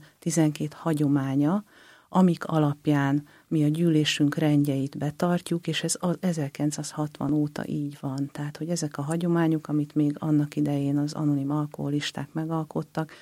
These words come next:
magunkra nézve is kötelezőnek ismerjük el, és vannak, ö, szabályaink, amik szerint megy a gyűlés, az elfogadás, a tolerancia, a kedvesség, nem vágunk egymás szavába,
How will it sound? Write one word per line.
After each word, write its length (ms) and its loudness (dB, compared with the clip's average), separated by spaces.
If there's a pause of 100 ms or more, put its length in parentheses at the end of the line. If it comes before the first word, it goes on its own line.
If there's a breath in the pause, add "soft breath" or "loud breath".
(420 loud breath)
magunkra 480 4
nézve 320 4
is 160 -4
kötelezőnek 880 0
ismerjük 640 0
el, 340 2 (580 loud breath)
és 200 0
vannak, 440 4
ö, 240 0 (120)
szabályaink, 800 2
amik 240 2
szerint 540 -2
megy 200 -2
a 60 -4
gyűlés, 600 0 (260 loud breath)
az 120 -8
elfogadás, 760 -2
a 100 -12
tolerancia, 920 0 (300 loud breath)
a 80 -10
kedvesség, 920 0 (240 soft breath)
nem 220 4
vágunk 400 2
egymás 400 -2
szavába, 720 0